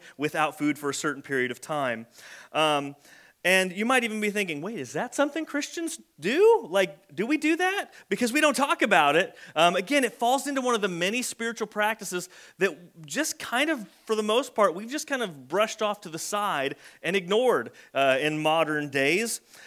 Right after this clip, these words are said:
Um, but for two thousand plus years, countless, uh, devoted saints have regularly engaged in the spiritual practice of fasting. And before that, before the time of Jesus, there's who knows how many centuries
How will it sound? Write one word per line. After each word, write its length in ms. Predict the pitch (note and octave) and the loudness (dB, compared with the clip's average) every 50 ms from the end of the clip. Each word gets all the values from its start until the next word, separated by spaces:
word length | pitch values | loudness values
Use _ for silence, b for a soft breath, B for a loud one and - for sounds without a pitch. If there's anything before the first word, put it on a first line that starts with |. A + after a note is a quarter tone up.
| B B B | B B B
Um, 300 | C#3+ D#3 D#3 D#3+ D#3+ D#3 | 2 4 4 4 4 4
but 260 | D3 F#3+ G3 - - | 6 4 4 4 2
for 80 | G3+ F#3+ | -4 -4
two 400 | G3 - - A#3+ B3+ C#4 D4+ D4 | -4 -4 -2 0 2 2 2 2
thousand 880 | - - - G#3+ G3+ A3 A#3+ B3 B3 A#3 G#3+ A#3+ A#3+ A#3+ B3 A#3+ G3 - _ _ _ _ _ | 0 0 2 4 6 6 6 6 4 2 2 -2 -2 -2 -4 -6 -8 -12 _ _ _ _ _
plus 460 | - - - G3 A3+ B3 A#3 - - | -14 -2 2 4 4 4 4 0 -4
years, 460 | G3 A3+ A#3+ A#3 G3+ F#3 G3 G3 - - B B B B | -2 0 2 2 4 4 2 0 -2 -6 B B B B
countless, 800 | - - - F#3+ G3+ A3+ B3 A#3 B3 B3+ C4 C4 - - - - - B B B B B B B B B B - | -10 -2 4 6 6 6 6 4 0 0 0 0 0 -4 -8 -8 -10 B B B B B B B B B B -4
uh, 120 | D3+ D#3+ | -2 -2
devoted 640 | D#3 D3 E3+ D#3+ C#3 D3+ F#3+ G3+ A3 A#3+ B3+ B3+ G3+ | 0 0 -2 0 6 8 8 8 8 8 4 2 0
saints 600 | - - - A#3+ A#3 A3+ F#3 F#3+ F#3 - - - _ B B B B B B | -2 0 2 2 2 2 2 -2 -2 -6 -6 -8 _ B B B B B B
have 280 | - E3 E3 - C3+ | 2 2 2 2 0
regularly 640 | C3+ C#3+ D#3+ - F#3 A3+ A3+ A#3 A#3+ A#3 A#3+ A#3+ A#3+ | 0 2 2 2 4 2 2 2 0 0 -2 -2 -2
engaged 420 | A#3 F#3 D#3+ D#3 D#3 D#3+ D#3 - | -2 -2 -2 -2 -2 -2 -4 -8
in 80 | E3 D#3+ | -10 -10
the 60 | D3+ | -10
spiritual 420 | C#3+ - - D#3+ E3+ F#3 F#3 - F#3 | -10 -6 -2 0 0 0 0 -4 -4
practice 500 | - D3 B2+ A#2+ A#2+ - - B2 - - | 0 2 2 2 2 -2 -8 -10 -10 -8
of 220 | - B2+ D3 D#3 | -6 -6 -6 -4
fasting. 720 | - - F3+ F3 F3+ G3 F3+ - - - F#2+ - A2 _ _ B B B | -2 -2 -2 0 0 -2 -6 -10 -12 -14 -16 -20 -20 _ _ B B B
And 160 | B E3+ G3 G3 | B 2 2 2
before 480 | G3+ F#3 - - B3 C4 D4 D#4 D#4 A#3 | 0 -2 0 0 0 2 2 2 2 2
that, 340 | E3+ B2 G2+ G#2 - - | 2 0 0 -2 -6 -12
before 340 | B2+ C3+ - - A#3 C#4 D#4+ | -14 -12 -8 -4 -2 0 0
the 100 | D4 B3+ | -2 -2
time 280 | - - G3 F3+ E3 D3+ | -2 0 2 2 2 0
of 100 | C#3 A#2+ | -2 -6
Jesus, 480 | A#2+ C3 C#3 B2+ A#2 - G#2 - - B B B B B | -8 -8 -8 -8 -8 -10 -12 -14 -14 B B B B B
there's 240 | - F3 E3+ D#3 - | -4 -2 -2 -2 -2
who 100 | F#3+ A3+ | -2 0
knows 200 | A3+ A#3 A3+ G3 | 2 0 2 2
how 140 | G#3 A3+ | 2 0
many 180 | B3 C4 B3+ A#3+ | 2 0 -2 -2
centuries 520 | - - F#3 E3+ D3+ - E3 E3 F3 - | -2 -4 -6 -6 -6 -6 -4 -4 -4 -6